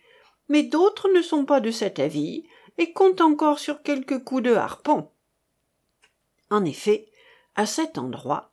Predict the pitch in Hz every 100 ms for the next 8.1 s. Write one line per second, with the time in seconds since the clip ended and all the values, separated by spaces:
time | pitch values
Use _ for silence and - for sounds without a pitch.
0 | _ _ 247 247 285 285 349 - - 269
1 | 254 208 247 311 214 175 233 190 156 220
2 | 269 226 156 123 123 - - - _ _
3 | _ _ _ _ - - 349 359 - 175
4 | - _ - 349 359 262 196 165 160 151
5 | 302 - - - - 240 208 156 202 349
6 | 320 220 226 226 277 269 170 180 262 269
7 | 185 220 302 262 269 - - - 202 165
8 | 143